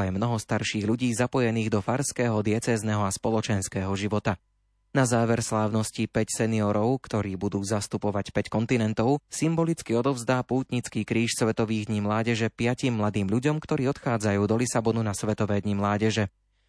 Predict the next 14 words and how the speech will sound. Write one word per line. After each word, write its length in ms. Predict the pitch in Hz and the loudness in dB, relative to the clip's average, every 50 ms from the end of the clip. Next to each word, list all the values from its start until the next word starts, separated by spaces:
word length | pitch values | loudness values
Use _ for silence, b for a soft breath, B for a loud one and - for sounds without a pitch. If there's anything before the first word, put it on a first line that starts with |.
| _ - | _ -8
Týmto 240 | 107 98 95 104 | -6 -4 -2 -2
spôsobom 560 | 98 - - - 98 95 - - 113 120 131 135 127 | -2 -2 -2 -2 -2 -2 0 0 0 0 0 -2 -2
chcú 240 | - - 156 151 147 | -4 -2 0 0 0
vyjadriť, 560 | 123 120 120 120 117 113 107 123 123 - - | 2 0 0 0 0 0 -2 -4 -4 -4 -2
čo 80 | - 151 | -2 -2
znamená 480 | 143 123 127 123 139 131 113 104 92 | 0 0 -2 -2 0 0 0 0 0
odovzdávanie 720 | - 120 131 139 120 120 107 120 113 110 113 110 107 104 101 | 0 0 0 0 -2 0 -2 0 0 0 0 0 0 0 0
viery 240 | 98 110 107 107 113 | 0 0 0 0 0
z 160 | 104 101 - | 0 0 0
generácie 560 | 120 120 120 - 107 104 104 - - 113 104 | 0 0 0 0 0 -2 -2 -2 -2 0 0
na 160 | 104 104 104 | 0 0 0
generáciu. 640 | 117 117 123 120 113 104 101 - - 117 104 92 - _ _ _ _ _ _ _ _ | 0 0 0 0 0 0 0 -2 0 0 0 -2 -2 _ _ _ _ _ _ _ _
Gesto 320 | - 120 107 - - 110 | -2 0 0 0 2 0
vyslania 480 | 104 98 104 98 - 110 110 107 110 113 | 0 0 0 -2 -2 -2 -2 0 0 0